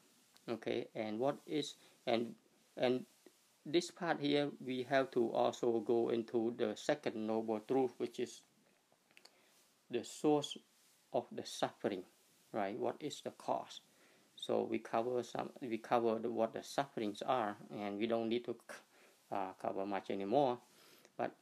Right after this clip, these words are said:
we have to find out, okay, we sort of know, aware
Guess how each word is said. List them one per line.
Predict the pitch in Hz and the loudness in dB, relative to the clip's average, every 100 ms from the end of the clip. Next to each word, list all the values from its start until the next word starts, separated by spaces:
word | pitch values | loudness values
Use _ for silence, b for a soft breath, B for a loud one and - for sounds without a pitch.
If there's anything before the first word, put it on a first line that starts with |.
| _ 139 | _ -2
we | 143 | 0
have | 143 127 | 2 0
to | - | 0
find | - 117 107 | 0 0 2
out, | 110 | 0
okay, | 98 107 101 - _ _ _ _ _ _ _ - 139 _ - | 0 -2 -2 -6 _ _ _ _ _ _ _ -20 -20 _ -8
we | 127 123 123 120 - - - | 0 0 0 -4 -10 -20 -16
sort | - 131 110 | -2 0 2
of | 101 | 4
know, | 127 135 123 123 - _ _ _ _ - | 8 10 10 6 0 _ _ _ _ -2
aware | 104 117 120 107 | 2 6 6 4